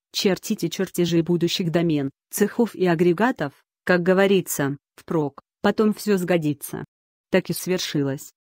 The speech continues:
Небывалый подъем на костях исторического перелома. Исполинская империя выжила, благодаря таким подвижникам. Богата земля сибирская на могучие таланты, дух захватывает, когда думаешь, что мы можем там построить.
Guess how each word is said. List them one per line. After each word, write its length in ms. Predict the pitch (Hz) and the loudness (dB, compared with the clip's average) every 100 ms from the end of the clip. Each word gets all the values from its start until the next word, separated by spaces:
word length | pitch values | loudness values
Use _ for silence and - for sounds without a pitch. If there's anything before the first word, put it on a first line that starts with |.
| _ _ _ | _ _ _
Небывалый 640 | 196 233 240 214 196 175 165 | 0 2 4 4 4 2 2
подъем 480 | 175 214 208 175 | 0 2 4 4
на 80 | 170 | 2
костях 480 | 165 160 - 190 - | 0 -4 -2 -2 -2
исторического 720 | 175 - 185 170 175 - 151 | -4 2 2 2 -2 -4 -4
перелома. 640 | 151 170 160 156 143 135 131 _ _ _ - | 0 0 2 2 0 -2 -6 _ _ _ -4
Исполинская 760 | 196 - 208 208 190 175 185 180 | -4 -2 0 4 4 2 2 4
империя 480 | 180 254 277 185 - | 4 2 4 2 2
выжила, 520 | 175 156 - 139 139 - - | 0 0 0 -4 -6 -12 -6
благодаря 580 | 180 185 180 180 185 170 | 0 2 2 2 2 2
таким 340 | 180 190 208 | 0 0 0
подвижникам. 840 | 196 160 147 143 139 143 - 131 139 _ _ _ _ | 0 -2 0 -2 -2 -4 -4 -8 -8 _ _ _ _
Богата 540 | 175 185 175 170 - | -2 0 2 0 0
земля 400 | 151 165 185 190 | -2 2 2 2
сибирская 560 | 175 190 196 170 - 151 | 0 2 2 2 -2 0
на 100 | 165 | 2
могучие 560 | 165 165 208 - 175 160 | 2 0 -2 0 -2 0
таланты, 580 | 185 151 139 - 131 143 _ - | 0 0 -2 -4 -8 -10 _ -4
дух 240 | 170 196 | 0 2
захватывает, 840 | 165 170 190 220 247 139 139 135 - _ - | 0 -2 0 0 0 -2 -2 -6 -14 _ -2
когда 320 | 185 175 170 | 0 2 2
думаешь, 600 | 208 269 226 156 151 - _ _ | 4 4 4 2 -2 -6 _ _
что 220 | - - 208 | -6 2 4
мы 160 | 214 | 6
можем 380 | 190 233 247 240 | 6 4 4 2
там 180 | 208 196 | 2 0
построить. 680 | 190 - - 160 147 - | -2 -4 -2 0 0 -4